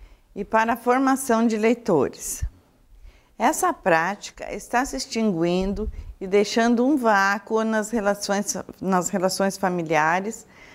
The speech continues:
na cultura e na história dos povos. Está adormecendo nesses tempos atuais, onde as tecnologias estão tomando pouco a pouco a, a, o tempo das famílias,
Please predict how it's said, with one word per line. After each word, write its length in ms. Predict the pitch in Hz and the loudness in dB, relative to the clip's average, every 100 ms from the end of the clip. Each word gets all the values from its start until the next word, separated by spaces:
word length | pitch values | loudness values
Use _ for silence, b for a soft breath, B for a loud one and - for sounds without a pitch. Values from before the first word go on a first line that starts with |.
| B - | B -4
na 140 | 196 | -4
cultura 720 | 196 190 - 220 247 247 - - | -2 -6 0 2 4 2 0 -4
e 140 | 202 | -2
na 180 | 214 214 | 0 0
história 560 | 214 - 202 196 202 196 | -2 0 2 4 2 -4
dos 220 | 190 - | -10 -10
povos. 720 | - 135 120 - - - - _ - _ _ b b b b b b b - | -4 -2 -2 -6 -12 -12 -14 _ -20 _ _ b b b b b b b -4
Está 320 | 233 269 294 | 0 2 2
adormecendo 920 | 320 349 285 285 - 233 247 262 190 | 2 0 0 -2 0 2 4 4 2
nesses 400 | 185 196 190 185 | 0 -2 -4 -4
tempos 400 | 208 208 214 175 | 0 0 -2 -2
atuais, 680 | 185 180 160 156 160 151 - - | -2 2 2 2 0 -4 -8 -4
onde 240 | 180 185 | -2 -2
as 240 | 190 - | -4 -6
tecnologias 1000 | - 190 190 185 175 165 151 185 214 214 | -2 -2 0 -2 0 0 0 2 2 2
estão 300 | 202 - 196 | -4 -4 -4
tomando 520 | 196 196 185 185 185 180 | -2 -2 -2 -2 -4 -8
pouco 440 | - 247 294 349 | 0 0 0 -4
a 60 | 294 | -6
pouco 580 | - 208 208 208 247 B B B B B | -2 2 2 0 -8 B B B B B
a, 520 | 214 208 - 185 190 | -2 0 4 4 4
a, 40 | 185 | 2
o 100 | - | -2
tempo 440 | - 220 226 226 | 0 2 2 -2
das 260 | 214 214 - | -4 -2 0
famílias, 720 | 214 185 175 - - - | 0 0 0 -2 -4 -10